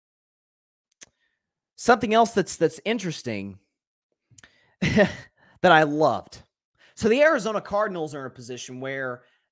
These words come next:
there's a lot of organizational chaos. On and off the field, they don't know what they have in Kyler Murray. On the field, he had a horrible season. He regressed badly from his third year in the N F L, which we,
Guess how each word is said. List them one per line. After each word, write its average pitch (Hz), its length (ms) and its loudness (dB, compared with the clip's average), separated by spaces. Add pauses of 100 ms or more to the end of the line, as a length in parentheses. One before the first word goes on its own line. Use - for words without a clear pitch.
(140)
there's 220 200 4
a 190 60 -2
lot 160 180 2
of 147 80 -2
organizational 113 600 -8
chaos. 78 540 -8 (1700)
On 254 240 4
and 269 100 0
off 240 160 2
the 202 80 -10
field, 220 560 -2 (180)
they 208 200 4
don't 233 160 0
know 196 80 2
what 190 220 0
they 151 100 -4
have 143 160 -2
in 135 80 -12
Kyler 120 320 -4
Murray. 92 220 -10 (100)
On 277 240 0
the 226 60 0
field, 196 360 -4
he 202 160 -2
had 202 140 4
a 202 100 0
horrible 160 680 0
season. 87 400 -10 (260)
He 202 140 2
regressed 196 520 4
badly 123 760 0 (420)
from 185 160 4
his 165 140 -4
third 170 240 2
year 151 140 2
in 143 60 -2
the 143 100 -4
N 139 60 -2
F 139 140 -4
L, 151 140 4
which 147 180 -2
we, 160 140 -4